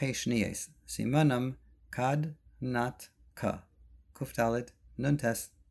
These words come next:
כף ה'. ונמצא מקום השמש האמיתי, בתחילת ליל זה, במזל סרטן, בטס וו מעלס בי, פחות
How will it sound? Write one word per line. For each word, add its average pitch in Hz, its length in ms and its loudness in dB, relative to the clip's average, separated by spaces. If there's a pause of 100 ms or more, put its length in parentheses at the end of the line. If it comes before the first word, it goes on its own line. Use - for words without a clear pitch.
כף 113 220 0
ה'. - 220 -6 (840)
ונמצא 139 500 4 (100)
מקום 147 500 2
השמש 135 480 0
האמיתי, 117 600 0 (920)
בתחילת 123 720 2
ליל 131 320 4
זה, 113 380 4 (300)
במזל 127 680 4
סרטן, 123 640 0 (640)
בטס - 440 0
וו 139 80 2 (100)
מעלס 123 520 2
בי, 135 320 2 (340)
פחות 147 400 2